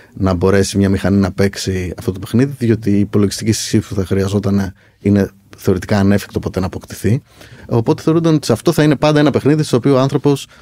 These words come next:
θα υπερισχύει των μηχανών. Αυτό ήταν μια ωραία πρόκληση για τους επιστήμονες των υπολογιστών, να φτιάξουν ένα πρόγραμμα που θα νικάει και τον καλύτερο άνθρωπο.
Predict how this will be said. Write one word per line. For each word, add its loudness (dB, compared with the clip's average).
θα 0
υπερισχύει 2
των 2
μηχανών. 0
Αυτό 0
ήταν 4
μια 4
ωραία 4
πρόκληση 0
για 0
τους -10
επιστήμονες 0
των 0
υπολογιστών, 2
να 2
φτιάξουν 0
ένα 0
πρόγραμμα 2
που -6
θα 0
νικάει 2
και -6
τον 0
καλύτερο 0
άνθρωπο. -8